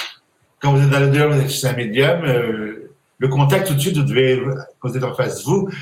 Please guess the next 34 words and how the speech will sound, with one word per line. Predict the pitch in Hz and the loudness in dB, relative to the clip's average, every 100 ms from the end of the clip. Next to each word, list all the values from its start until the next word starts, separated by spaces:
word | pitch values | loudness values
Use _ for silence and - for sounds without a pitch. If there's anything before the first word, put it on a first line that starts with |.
| - - | -16 -8
vous | - | -4
devez | 127 | -2
savoir | 131 131 151 170 - | 0 0 0 -2 -2
que | 123 | -4
le | 107 101 | -2 -4
médium | 101 113 165 | -4 0 0
est | 139 | 2
en | 110 | -2
contact | - - 151 | -4 -4 -4
avec | - - | -4 -10
le, | 117 - | -12 -10
avec | 139 - | -8 -6
le | 110 | -4
défunt | 123 123 160 143 | -2 -2 -2 -2
qui | |
est | 104 | -4
parti. | 127 - - 147 139 _ _ _ | -4 -6 -6 -8 -8 _ _ _
C'est, | - 117 113 - - - | -8 -4 -4 -4 -10 -18
c'est | - 120 | -8 -2
une | 139 | 0
évidence. | 151 160 160 139 - - - - | 2 0 -2 -4 -8 -16 -18 -8
Si | - | 0
c'est | 143 | 2
des | 143 147 | 4 4
broutilles | 131 151 143 156 131 | 4 4 2 0 0
basiques, | 104 143 139 139 143 139 139 | 0 0 0 2 2 2 2
euh, | 190 196 - 139 | 2 0 0 -2
ah, | 143 147 | 0 0
il | 143 | 2
est | 139 | 2
bien, | 139 139 139 139 135 | 2 4 4 4 0
et... | 127 120 120 117 123 123 | -2 -4 -8 -12 -12 -6
non, | 156 139 139 - _ | -2 -2 -4 -14 _
faut, | 113 | -12